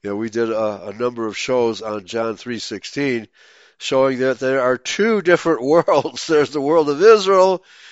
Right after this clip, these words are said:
and there's a world of the heathen, who are more susceptible to Jewish lies.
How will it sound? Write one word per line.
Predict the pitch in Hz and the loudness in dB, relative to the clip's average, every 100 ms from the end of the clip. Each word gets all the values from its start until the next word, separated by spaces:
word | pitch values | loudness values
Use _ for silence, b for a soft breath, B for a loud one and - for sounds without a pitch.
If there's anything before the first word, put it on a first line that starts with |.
| B 139 | B -2
and | 147 | 4
there's | 165 170 139 | 4 4 2
a | 151 143 117 | 0 0 -2
world | 131 156 170 156 | 4 8 8 6
of | 147 | 4
the | 143 143 147 | 4 2 2
heathen, | 180 208 160 139 123 101 95 90 90 _ b b - | 2 0 4 4 4 0 -10 -14 -14 _ b b -10
who | 135 127 | -4 -2
are | 127 123 113 | 0 0 -2
more | 120 139 123 | -2 -2 -2
susceptible | 123 - 139 - 110 110 104 | -6 -6 -6 -6 -8 -6 -6
to | 117 101 | -10 -10
Jewish | 113 117 98 | -6 -6 -6
lies. | 117 131 151 139 104 92 - | -4 -2 0 0 -2 -8 -16